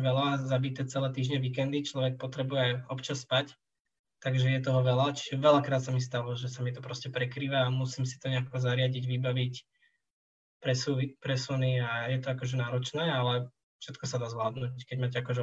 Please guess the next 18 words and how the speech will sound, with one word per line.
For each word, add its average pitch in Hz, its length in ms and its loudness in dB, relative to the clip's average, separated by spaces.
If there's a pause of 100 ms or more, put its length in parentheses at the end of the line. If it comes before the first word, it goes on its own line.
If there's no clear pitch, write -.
okolo 123 160 -2
seba 127 160 0
ľudí, 120 400 -2 (400)
ktorí 127 240 -4
pomôžu, 127 480 2
tak 127 160 -4 (560)
potom 127 400 -4
sa 127 240 -2
im, 127 240 -2
sa - 160 -6
vám 131 160 2
to 127 80 0
nejako 127 240 2
vráti 123 480 2
a 120 320 0
je 127 80 -6
to 127 160 -6
fajn. 127 320 0